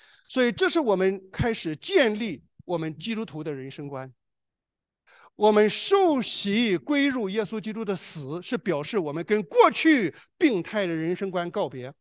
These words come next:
然后为要一举一动有新生的样式，表示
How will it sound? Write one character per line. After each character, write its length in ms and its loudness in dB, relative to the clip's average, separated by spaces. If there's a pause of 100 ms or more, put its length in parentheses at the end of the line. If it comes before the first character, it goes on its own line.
(420)
然 180 -2
后 120 0
为 180 -2
要 160 0
一 220 0
举 180 -4
一 100 -8
动 220 0
有 100 0
新 320 2
生 220 -2
的 60 -2
样 180 -2
式， 140 -8
表 200 -6
示 300 -4